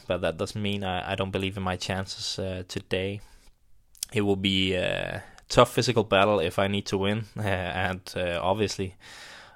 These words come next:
my body is feeling it after playing for one hour and seventeen minutes yesterday and a long match against Rustavic the day before.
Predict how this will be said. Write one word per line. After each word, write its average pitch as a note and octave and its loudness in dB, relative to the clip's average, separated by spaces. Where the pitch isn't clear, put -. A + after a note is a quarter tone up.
my F#2 2
body G2 2
is F#2+ -4
feeling G#2 0
it F2+ -2
after F2+ -2
playing F#2 -4
for F#2 -2
one F#2 2
hour F#2+ 4
and F#2 0
seventeen F#2+ 0
minutes F#2+ -2
yesterday G2+ 2
and F2+ -6
a F2 -2
long F#2 0
match - -6
against F#2 -6
Rustavic F#2+ -6
the F#2+ -6
day F#2+ -4
before. F#2 -6